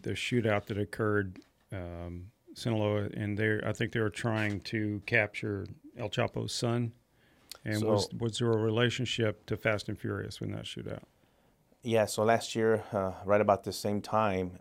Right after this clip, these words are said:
Speaker 2: um, the, uh, the United States government, in this case, uh, Department of Homeland Security, assisted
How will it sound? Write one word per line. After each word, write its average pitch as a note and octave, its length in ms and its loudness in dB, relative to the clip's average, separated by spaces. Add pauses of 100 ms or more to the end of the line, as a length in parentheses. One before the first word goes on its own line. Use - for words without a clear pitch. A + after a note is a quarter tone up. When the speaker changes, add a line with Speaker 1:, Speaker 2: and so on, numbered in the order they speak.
Speaker 2:
um, F2+ 640 -4 (160)
the, F#2 580 -6
uh, F2 260 -4 (280)
the G#2 160 -10
United G2 280 0
States F#2 200 -4
government, F#2 480 -2
in F2+ 320 -6
this F#2 160 -8
case, F#2 400 -4
uh, E2+ 220 -4 (420)
Department F#2+ 320 2
of F2+ 60 -4
Homeland F#2+ 240 -2
Security, F#2 380 -4
assisted - 500 -6